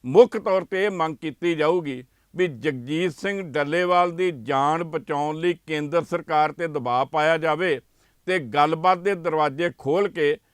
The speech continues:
ਮਾਹੌਲ ਸੁਖਾਵਾਂ ਬਣਾਇਆ ਜਾਵੇ। ਪਰ ਇਹ ਸਾਰੀ ਗੱਲ ਵਿੱਚੋਂ ਵੱਡੀ ਗੱਲ ਇਹ ਨਿਕਲਦੀ ਹੈ ਵੀ ਜੇ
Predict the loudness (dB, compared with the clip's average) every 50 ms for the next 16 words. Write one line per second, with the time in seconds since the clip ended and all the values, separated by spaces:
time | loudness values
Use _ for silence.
0 | _ _ _ _ -12 0 4 4 4 4 4 2 2 2 2 0 -2 -6 -10 -10
1 | -10 -6 -6 -4 -2 -2 0 0 0 0 -2 -2 0 2 2 2 2 2 2 2
2 | 2 2 0 0 -2 -4 _ _ _ _ _ _ _ 6 8 8 8 8 6 2
3 | -6 -2 2 6 6 8 6 6 4 2 0 -2 -6 _ _ _ _ _ _ _
4 | _ _ _ _ _ _ _ _ _ _ _ _ _ -18 -6 6 8 10 10 10
5 | 8 4 2 -2 -2 -2 0 0 0 -2 -6 -10 _ _ _ _ _ _ _ _
6 | -12 0 2 2 2 2 0 0 0 0 2 2 2 2 2 -2 -6 _ _ 2
7 | 4 4 4 4 0 -2 -4 -6 -4 -4 -2 -2 0 0 0 -2 -4 -8 _ _
8 | _ _ _ _ -4 -4 -4 -4 -2 -2 0 2 4 4 4 2 2 -2